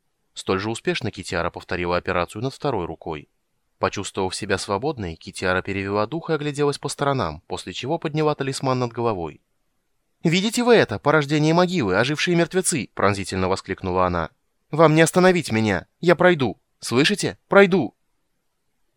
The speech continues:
Никто не ответил ей. Даже ветви над её головой перестали поскрипывать и шуршать, замерев безвольно и неподвижно. Китиара подождала ещё немного,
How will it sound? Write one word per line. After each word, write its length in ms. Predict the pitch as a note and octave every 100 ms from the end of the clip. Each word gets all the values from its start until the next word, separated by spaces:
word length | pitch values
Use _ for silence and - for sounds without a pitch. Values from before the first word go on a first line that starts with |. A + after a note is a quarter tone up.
| _
Никто 300 | A2 C3 -
не 100 | F3+
ответил 400 | F3 B2 G2+ -
ей. 280 | E2+ E2+ D#2 _ _ _ _
Даже 240 | A#2 B2
ветви 260 | D3+ D#3 F2+
над 160 | F2
её 160 | F2+ F2
головой 380 | F2 F#2 F2 E2+
перестали 420 | F#2 F2 - F2
поскрипывать 580 | G2 - G2 F2+ F2 -
и 40 |
шуршать, 440 | F2 F2 - F2 -
замерев 420 | F#2 F#2 F2 F2
безвольно 460 | F2+ F2 F2+ F2 F2
и 20 |
неподвижно. 680 | F2 F#2+ F#2 F2 E2+ D#2+ D#2 _ _ _ _ _ _
Китиара 400 | G#2 - F#2 F#2+
подождала 460 | G2+ G2+ G#2+ D3
ещё 200 | E3 -
немного, 480 | F#2 F2+ F2 E2+ E2